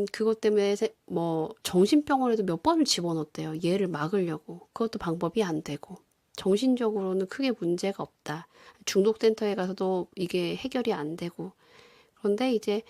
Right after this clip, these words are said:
대화를 많이 해보니까 이 아버지가 굉장히 강압적인 스타일이고요. 이렇게 아들이, 어, 다른 데서는 그런 어떤 성취감을 좀 느끼지 못했었던 것 같아요. 어릴 때부터 이렇게 제가 쭉 들어보니까.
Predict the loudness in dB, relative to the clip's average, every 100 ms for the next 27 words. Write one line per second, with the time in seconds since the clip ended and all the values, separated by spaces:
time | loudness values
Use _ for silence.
0 | -16 -4 2 2 4 2 2 2 2 2
1 | 4 4 2 2 2 2 -2 _ _ 2
2 | 4 4 4 4 2 2 2 4 4 2
3 | 2 4 4 2 0 2 2 2 0 2
4 | 2 2 -2 0 2 2 0 _ _ _
5 | -8 -4 0 2 2 -2 -2 0 0 -2
6 | -8 _ _ _ _ -8 -4 -4 -4 -4
7 | -6 -10 -16 -20 -10 -2 2 6 8 6
8 | 4 0 -2 0 0 0 -2 -6 -18 -12
9 | -4 -4 -2 2 4 6 4 6 6 6
10 | 2 0 0 0 2 0 -2 2 2 2
11 | -4 -4 -4 -2 -4 -4 -2 0 -2 -2
12 | 0 0 0 -2 -4 -4 -2 -2 -2 -4
13 | -2 -4 -4 -6 -4 -2 -2 -2 -6 -2
14 | 2 2 2